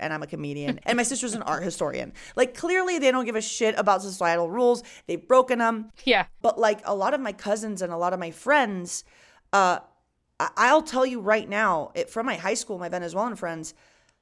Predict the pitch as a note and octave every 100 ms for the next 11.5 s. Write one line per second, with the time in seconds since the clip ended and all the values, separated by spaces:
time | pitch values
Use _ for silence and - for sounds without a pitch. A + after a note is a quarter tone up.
0 | _ A3+ D#4 D4+ D#4+ A3 F#3+ B3 C4 A3+
1 | G#3 G#3+ F3 - - _ _ _ _ _
2 | _ - G#3+ A3 F#3+ C#4 F4 C#4 A3+ E3
3 | G3+ G3 - F3 A3 C4+ - - A3 F#3+
4 | D#3 - F3 D3 G3 B3 A3+ - E3+ A#3+
5 | - - - _ _ G#3 G#3 G3+ G3+ F#3+
6 | - _ _ - - F3 D#3 F#2 - _
7 | _ _ _ G3 G3 - A3+ B3+ C4+ C4
8 | G#3+ G3+ G#3 F#3+ F#3+ G3 F3+ F3+ F3+ E3+
9 | E3 C#3 C#3 - - - _ _ - A#3
10 | B3+ B3+ G3 B3+ E4+ F4 A#3 G3+ F3 E3
11 | A#3 C#4+ A3 D3+